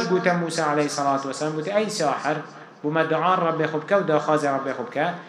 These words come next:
او عهد و وعده داتا كا هكما ايمان اينا او دفع عذاب سر مراكت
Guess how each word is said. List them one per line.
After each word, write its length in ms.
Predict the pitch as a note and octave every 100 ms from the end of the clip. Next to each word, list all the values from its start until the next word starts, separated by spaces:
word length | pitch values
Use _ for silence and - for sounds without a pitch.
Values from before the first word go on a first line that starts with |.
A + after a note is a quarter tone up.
| - -
او 80 | F3+
عهد 400 | G#3+ F3+ D#3+ D#3
و 180 | D#3+ D3+
وعده 340 | C#3+ C#3 D#3 D3
داتا 640 | C#3+ D#3 B2+ A#2 C#3 F3 F3 - - - -
كا 380 | D#3+ F#3+ G3+ G#3 - - - -
هكما 400 | D3+ D#3 F3 F3+
ايمان 440 | F3 E3 E3+ E3+
اينا 280 | E3+ G3+ G#3
او 200 | F#3 F3+
دفع 280 | D#3 D#3 F3
عذاب 380 | C#3+ D3+ D3 D3
سر 280 | D3 C#3+
مراكت 540 | C#3 C#3 D#3 C3 D3+